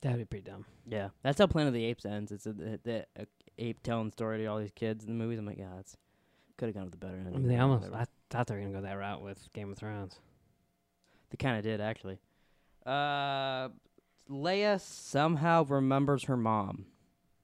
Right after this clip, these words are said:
Speaker 2: She was beautiful. I didn't know her much. She's beautiful.
Speaker 1: Beautiful and sad.
Speaker 2: Yeah.
Speaker 1: See, that's one of those things, too. It's like,
Speaker 2: I don't,
Speaker 1: we
Speaker 2: he,
Speaker 1: know that's wrong.
Speaker 2: Yeah, and he wrote this first, so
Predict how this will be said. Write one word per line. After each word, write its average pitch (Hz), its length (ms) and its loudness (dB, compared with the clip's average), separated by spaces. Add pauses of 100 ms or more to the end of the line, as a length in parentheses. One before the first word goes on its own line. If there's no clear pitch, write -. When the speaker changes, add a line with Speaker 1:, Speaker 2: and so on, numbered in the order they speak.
(800)
Speaker 2:
She - 160 2
was 202 100 4
beautiful. 220 600 2 (560)
I - 20 2
didn't 185 320 4
know 190 280 2
her 120 40 0
much. 120 320 -2
She's 175 140 0
beautiful. 147 460 0 (260)
Speaker 1:
Beautiful 151 220 6
and 139 100 4
sad. 113 320 0 (320)
Speaker 2:
Yeah. 131 240 2 (1700)
Speaker 1:
See, 185 400 8 (400)
that's 170 260 6
one 170 120 10
of 160 40 10
those 143 120 6
things, 139 200 4
too. 123 280 0
It's 113 180 -4
like, 117 280 -8 (320)
Speaker 2:
I 156 40 -8
don't, 214 180 -4 (120)
Speaker 1:
we 240 80 12
Speaker 2:
he, 247 40 12
Speaker 1:
know 226 220 12
that's 170 180 10
wrong. 120 320 4
Speaker 2:
Yeah, 208 120 10
and 160 120 8
he 214 100 10
wrote 220 200 12
this 160 160 6
first, 190 460 6 (140)
so 156 220 4